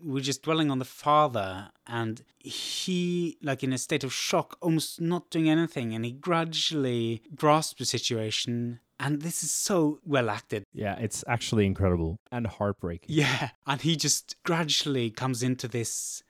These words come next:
Speaker 1: hysteria of sadness and starts to cry and shake. And he's really quite helpless 'cause his foot at this point and his arm are quite badly damaged.
Speaker 2: Yeah, and it's just primal.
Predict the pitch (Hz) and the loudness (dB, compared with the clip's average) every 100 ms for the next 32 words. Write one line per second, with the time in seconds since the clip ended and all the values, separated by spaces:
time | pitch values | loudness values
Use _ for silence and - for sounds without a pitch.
0 | - - - - 143 139 120 90 - - | -8 0 2 6 6 6 4 0 -6 -2
1 | 120 107 - - 120 117 117 107 87 - | -2 -2 -6 -2 2 2 0 -6 -4 -4
2 | - - - 117 110 110 135 131 - 120 | -6 -8 -12 -6 -6 -4 -4 -2 -4 -6
3 | - 151 139 131 127 127 - 123 117 113 | -2 4 4 4 2 -2 -6 -4 -2 0
4 | - 131 127 _ - - _ 127 117 120 | 2 2 0 _ -16 -16 _ -2 0 -2
5 | - 147 170 170 208 185 160 143 - 139 | -2 0 0 0 4 4 6 4 6 0
6 | 110 - 113 120 - - - 202 - 117 | 0 -8 -6 -4 -6 -6 4 4 4 -8
7 | 123 - - - 113 110 104 - - 143 | -6 -6 -10 -6 -4 -4 -8 -10 -2 2
8 | 185 151 135 113 107 113 131 120 - 180 | 4 6 6 6 2 -6 -8 -10 -4 -2
9 | 139 120 117 113 107 107 - - _ - | 0 0 -2 -4 -6 -6 -8 -12 _ -4
10 | 95 90 95 110 104 113 - - 110 95 | -2 -2 -2 -2 0 -2 -2 -2 2 2
11 | 95 87 85 | 2 -2 -8